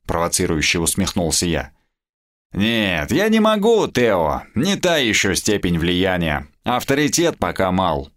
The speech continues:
Я ведь недавно работаю», — признался собеседник. «Человек семь от силы». Я мысленно присвистнул. Теперь понятно, почему в городке относительно спокойно,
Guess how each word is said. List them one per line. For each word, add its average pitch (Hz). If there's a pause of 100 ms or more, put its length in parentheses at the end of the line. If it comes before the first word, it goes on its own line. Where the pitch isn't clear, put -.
(100)
Я 202
ведь 185
недавно 147
работаю», — 87 (100)
признался 85
собеседник. 85 (440)
«Человек 208
семь 117
от 85
силы». 76 (640)
Я 90
мысленно 127
присвистнул. 87 (440)
Теперь 98
понятно, 113
почему 127
в 76
городке 156 (240)
относительно 90
спокойно, 107